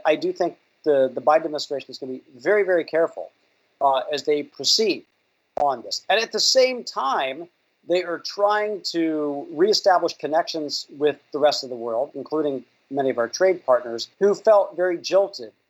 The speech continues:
by Trump's approach. Uh, and, and Trump was right to look at trade policy and say, "I think we have a problem here," but he also did a lot of poking in the eye instead of problem solving.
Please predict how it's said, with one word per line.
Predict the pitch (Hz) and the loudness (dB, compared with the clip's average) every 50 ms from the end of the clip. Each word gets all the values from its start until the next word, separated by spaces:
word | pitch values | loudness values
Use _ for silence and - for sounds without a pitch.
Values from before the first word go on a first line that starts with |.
| _ 127 | _ -2
by | 143 139 135 135 131 131 _ | 0 0 0 -2 -4 -8 _
Trump's | - - - 220 208 165 - - - - - - _ | -12 -4 0 0 0 0 -2 -4 -8 -10 -10 -10 _
approach. | 147 135 _ - 104 90 87 - _ - - - _ - | -14 -12 _ -14 -16 -16 -16 -18 _ -18 -18 -16 _ -4
Uh, | 151 143 127 123 - - _ _ _ _ _ | -2 -2 -2 -4 -6 -10 _ _ _ _ _
and, | - 165 165 160 - | 0 0 0 0 -2
and | 175 160 151 | -6 -6 0
Trump | - 269 311 - 262 | 2 2 2 2 0
was | 262 196 156 | -4 -6 0
right | 151 185 214 220 202 170 151 - _ _ - | 2 2 4 4 2 0 -4 -10 _ _ -10
to | - 170 170 160 151 | -6 -6 -4 -4 -4
look | 143 151 180 180 185 | 0 0 0 0 0
at | 170 | -4
trade | - - 175 175 170 175 | -4 -2 -2 -2 -2 -2
policy | - 151 151 147 147 - - | 0 2 2 2 2 0 -4
and | 147 135 | -8 -6
say, | - 147 139 | -2 0 0
"I | 139 | 0
think | 135 175 170 - | -2 -4 -4 0
we | 151 | 0
have | 143 127 | 0 0
a | 127 | 0
problem | - - - 240 254 233 - 180 151 139 | -4 -2 0 2 2 2 2 -2 -4 -6
here," | 135 123 120 117 117 110 - _ _ _ _ _ _ _ _ 131 | -4 -4 -2 -2 -2 -2 -4 _ _ _ _ _ _ _ _ 0
but | 123 165 165 160 165 | 4 4 4 4 0
he | - - 196 196 196 | -6 -12 -4 0 2
also | 175 180 190 208 196 - - 175 160 156 147 147 143 139 135 - - _ _ _ _ 135 | 4 4 2 2 -2 -2 -2 0 0 2 2 2 0 0 -2 -6 -10 _ _ _ _ -10
did | 120 156 156 | -6 -4 -4
a | |
lot | 151 143 147 147 147 143 | -2 0 2 2 2 0
of | 143 - | -2 -2
poking | - 151 151 - 147 139 | -4 -6 -6 -6 -8 -8
in | 135 127 | -6 -6
the | 120 123 120 123 | -6 -4 -2 0
eye | 143 170 170 147 131 113 107 104 107 104 - - | 0 2 2 2 0 0 0 -2 -4 -8 -10 -8
instead | - 135 - - 156 139 | -4 -4 0 2 2 2
of | 135 - _ | 2 0 _
problem | 180 202 202 175 147 123 | 2 4 4 2 0 -2
solving. | - 120 107 113 - - | -6 -6 -6 -6 -8 -12